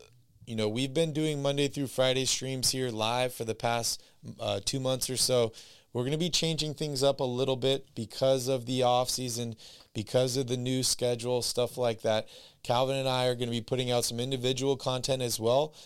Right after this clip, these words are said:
That way we can get it out to you guys quicker in terms of, like, breaking news and events that happen, and you can hear our, our opinion. So make sure you guys hit the notification bell, and you'll be notified every time we post a new video and every time we schedule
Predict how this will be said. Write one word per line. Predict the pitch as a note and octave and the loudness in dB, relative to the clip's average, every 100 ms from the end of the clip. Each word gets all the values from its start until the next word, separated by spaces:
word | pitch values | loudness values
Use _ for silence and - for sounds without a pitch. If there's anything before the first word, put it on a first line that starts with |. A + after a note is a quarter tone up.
| - | -6
That | A2 A2+ | -2 -2
way | A#2+ | -2
we | A#2 A#2 | 0 -2
can | A#2 A2 | -4 -2
get | A#2 | -2
it | A#2 | 2
out | A2+ A#2+ B2 | 2 2 0
to | B2+ | -4
you | A#2+ | 0
guys | B2 A2 | 2 2
quicker | - - D#3+ - D3+ | 0 2 2 2 -2
in | C#3 A2+ | -2 -2
terms | B2 B2+ A2+ | -4 -4 -2
of, | A#2 G#2+ | -2 0
like, | A2 G2+ G2 | -2 -2 0
breaking | A#2+ B2 A#2 A2 | -2 -2 -4 -2
news | A#2+ C#3+ D3 B2+ | 0 2 0 0
and | A2 | -2
events | G#2 A#2 A#2 | 0 0 0
that | - | -6
happen, | - A#2 C3 B2+ B2+ | -4 -2 0 -2 -4
and | A#2 | -2
you | A2 | -2
can | G#2+ A2 | -2 -6
hear | G#2+ A#2 | -2 0
our, | A#2 A2 A2 - - - | 2 2 0 -6 -20 -6
our | A2 G#2+ | 0 2
opinion. | F#2+ - D3 D3+ D3 C3 - - - | 0 -2 -2 0 -2 -2 -10 -20 -14
So | - - | -4 0
make | A2+ B2+ C3+ | 2 2 2
sure | - | 0
you | D3 | 2
guys | C#3 C3+ A#2+ | 4 4 2
hit | - C#3 | -2 -2
the | D#3+ | 0
notification | C#3+ C#3+ C3 C3+ C#3+ C3+ - | 0 0 0 0 0 2 0
bell, | A#2+ A#2+ | 2 2
and | A#2 | 2
you'll | A2+ A2+ | 0 0
be | B2 A#2+ - | 0 -2 -6
notified | A2 A2 D3+ - - G2+ G2+ | -4 2 4 2 0 -2 -2
every | A2+ C3 | -2 -2
time | B2+ B2+ | -4 -4
we | B2+ A2 | -4 -2
post | B2 A#2 - | 0 0 -2
a | |
new | B2 B2 | -4 -4
video | A2+ A#2 A2+ | -4 -2 -2
and | A2 | -2
every | B2+ | -4
time | B2+ C#3+ C3 | -2 -2 -2
we | A#2 | -2
schedule | - - C#3+ D#3 B2+ A2+ G#2 | -2 0 2 2 2 0 0